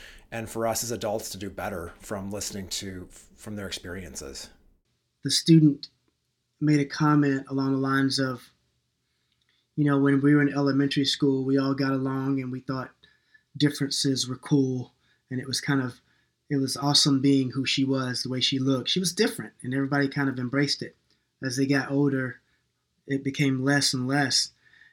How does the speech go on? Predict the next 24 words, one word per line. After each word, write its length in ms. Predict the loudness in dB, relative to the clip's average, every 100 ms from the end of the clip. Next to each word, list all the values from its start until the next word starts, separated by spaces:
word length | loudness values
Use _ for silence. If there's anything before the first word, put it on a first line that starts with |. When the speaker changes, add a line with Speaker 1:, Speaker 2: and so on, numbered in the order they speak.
| _
Speaker 2:
And 160 | -6 -4
by 80 | -4
the 80 |
time 240 | -2 -2 -2
they 80 | -2
got 160 | -8
to 80 | -8
high 180 | -4 0
school, 280 | 0 -2 -4
she 160 | -2
said 260 | -2 -2 -2
she 120 | -2
could 160 | -2 -2
never 340 | -2 -4 -4
be 200 | -4 -4
who 160 | -4 -4
she 220 | -4 -2
really 280 | -4 -4 -4
was 460 | -6 -6 -4 -6 _ _ -8
throughout 280 | -6 -6 -8
the 80 |
day. 300 | -12 -12 -14 -20 _ _ -20 -20 _ _ -12
And 160 | -2
so 420 | 0 0 -6 -10